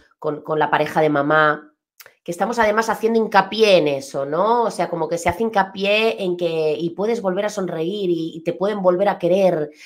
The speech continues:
y pueden volver a querer a tu hijo, y tal, y, y, y,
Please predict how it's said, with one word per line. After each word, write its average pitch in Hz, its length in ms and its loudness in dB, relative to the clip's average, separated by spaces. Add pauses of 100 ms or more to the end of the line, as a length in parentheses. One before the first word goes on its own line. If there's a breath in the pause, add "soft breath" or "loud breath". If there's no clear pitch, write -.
(120 loud breath)
y 175 100 -6
pueden 214 260 -2
volver 202 260 2
a 196 80 0
querer 190 220 0
a 196 120 0
tu 170 160 2
hijo, 160 580 0 (320 soft breath)
y 180 180 -8
tal, 208 420 4
y, 170 200 0
y, 160 320 -6 (380 soft breath)
y, 175 300 -6